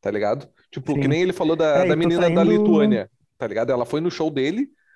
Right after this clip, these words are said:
Speaker 1: porque ela queria alguma coisa diferente. É, é, é algo que não, tu não tá acostumado a ver. Eu tenho certeza que se a gente for pra São Paulo hoje, a gente tem muito mais opção do que Porto Alegre, porque tem muita
Speaker 2: Ah, sim.
Speaker 1: gente de tudo que é lugar lá.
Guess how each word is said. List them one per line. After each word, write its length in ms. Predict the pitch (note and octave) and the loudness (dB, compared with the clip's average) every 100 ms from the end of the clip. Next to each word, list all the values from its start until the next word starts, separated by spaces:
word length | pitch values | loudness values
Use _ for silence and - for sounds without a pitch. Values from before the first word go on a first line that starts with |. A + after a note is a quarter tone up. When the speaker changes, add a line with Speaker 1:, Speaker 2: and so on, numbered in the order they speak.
| _ _ _ _ - | _ _ _ _ -8
Speaker 1:
porque 180 | C#3 D3+ | -4 -4
ela 100 | - | -2
queria 160 | D3+ | -2
alguma 220 | D3+ F3+ | 0 -2
coisa 200 | F3 E3 | -2 -2
diferente. 540 | E3 - C3 A#2+ - - | -2 -4 -4 -6 -10 -10
É, 580 | A2 A2 G#2+ F#2+ F2+ F#2 - | -4 -2 0 -2 -2 -4 -4
é, 360 | G#2+ - - | -6 -6 -2
é 40 | A#2 | 0
algo 340 | B2 D#3+ F3 | 0 0 -4
que 420 | - E3+ E3 D#3+ D#3+ _ | -4 -4 -2 -4 -8 _
não, 540 | C#3+ C#3+ D#3 D#3 C3 - _ | -4 -2 -2 -4 -10 -18 _
tu 100 | F3 | 0
não 200 | F3 F3+ | 2 0
tá 120 | F3+ | -2
acostumado 420 | F3+ - F#3 F3 | -4 -4 -2 -2
a 20 | E3 | 0
ver. 260 | B2+ - _ _ _ - | -2 -4 _ _ _ -4
Eu 140 | C3+ | -2
tenho 180 | E3 G#3+ | -2 -2
certeza 500 | - B3+ A#3 A3 G#3+ | -2 -2 -2 -2 -2
que 140 | - | -8
se 180 | - F#3 | -4 0
a 100 | F3+ | 0
gente 220 | C3+ E3+ | -2 -4
for 180 | - F3+ | -4 -4
pra 120 | F3+ | -4
São 220 | E3+ G#3+ G#3+ | -4 -4 -4
Paulo 320 | D3+ F#3 F#3 | -2 0 0
hoje, 340 | C3 F3+ B3+ - - | 0 -2 -6 -14 -6
a 120 | D3 | -4
gente 300 | C#3+ D#3 - | -4 -6 -6
tem 260 | E3 F3+ F#3 - - - _ - | -4 -4 -6 -16 -20 -20 _ -4
muito 300 | E3+ A#3+ A#3 | -2 -2 -2
mais 220 | F#3+ F#3+ | -2 -2
opção 320 | G3 - E3 | -4 -4 -6
do 80 | E3 | -4
que 60 | E3+ | -6
Porto 180 | F3 | -4
Alegre, 360 | F3 D3 B2+ G#2+ | 0 -2 -2 -6
porque 240 | C#3 B2+ C#3 | -6 -6 -6
tem 160 | D#3 | -2
muita 420 | D3+ D#3 G#3+ A#3+ A#2+ | 0 0 -2 -2 -4
Speaker 2:
Ah, 160 | C3 | -2
sim. 80 | F3 | 0
Speaker 1:
gente 320 | E3+ F#3 G3+ | 0 0 0
de 100 | E3+ | -4
tudo 320 | E3+ G#3 G#3+ | -4 -4 -4
que 60 | - | -2
é 40 | |
lugar 300 | E3 A#2 A#2+ A2+ | -2 0 -2 -2
lá. 180 | G#2 | -6